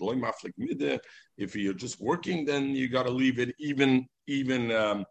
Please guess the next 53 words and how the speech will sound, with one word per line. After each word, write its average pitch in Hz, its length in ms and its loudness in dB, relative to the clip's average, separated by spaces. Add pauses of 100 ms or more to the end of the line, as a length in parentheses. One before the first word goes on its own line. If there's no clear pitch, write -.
(460)
even 123 460 4
for 104 220 0
Bad 107 260 0
Loy 101 180 0
Kora 82 300 -6
V'Lotana. - 260 -16 (280)
The 123 80 -4
Mishnah 196 240 0
said, 143 220 -2
"Miyesh 139 360 0
Eidim 131 220 -2
Sheyotza 117 480 -6
Be'enumah." 95 460 -2 (360)
If 127 140 2
there 120 160 6
are 127 40 -2
Eidim 147 360 0
that 131 140 -8
she 117 100 -6
went 123 380 -2
out, 131 440 2
Be'enumah, 131 760 2 (420)
so - 160 -4
the 87 60 -2
Gemara 147 240 6
says, 131 240 0
"Maya 131 280 2
Nuna." 113 300 2 (140)
Then 123 100 4
it's 131 120 -2
a 123 100 2
Raya, 165 280 2
she's 127 240 -6
a 117 60 4
Psula. 98 460 2
So - 120 -8
the 95 100 -6
Gemara 156 180 4
asks, 123 260 -2
"Maya 131 240 2
Nuna. 120 360 2 (320)
What 135 120 6
does 160 140 4
it 165 80 6
mean 151 120 4
she 127 120 -2
went 127 180 0
out 123 180 2
the 120 60 -8
Kala 120 320 0
with 95 120 2
a 95 40 2
Nuna?" 95 380 2